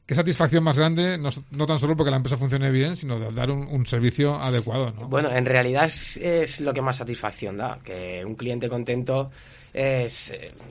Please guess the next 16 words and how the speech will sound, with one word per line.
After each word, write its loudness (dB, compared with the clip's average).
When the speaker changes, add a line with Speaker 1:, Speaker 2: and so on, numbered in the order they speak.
Speaker 2:
es -14
lo -8
que -6
más -6
satisfacción, -4
sobre 0
todo 2
a 6
mi 4
padre, -4
porque -4
él -2
siempre 0
lo 0
dice, -2
yo, 0